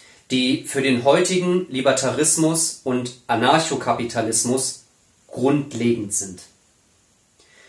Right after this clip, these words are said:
Während Ludwig von Mises den Staat in seiner Theorie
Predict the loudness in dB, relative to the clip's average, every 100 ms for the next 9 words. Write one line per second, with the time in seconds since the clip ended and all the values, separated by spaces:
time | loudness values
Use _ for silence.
0 | -20 _ _ _ 2 4 4 0 -2 -4
1 | 0 0 2 0 0 -2 -2 -4 -8 _
2 | _ _ _ 0 0 0 -4 -4 0 2
3 | 2 0 -4 -6 0 2 2 0 -2 -4
4 | -2 -2 0 -2 -8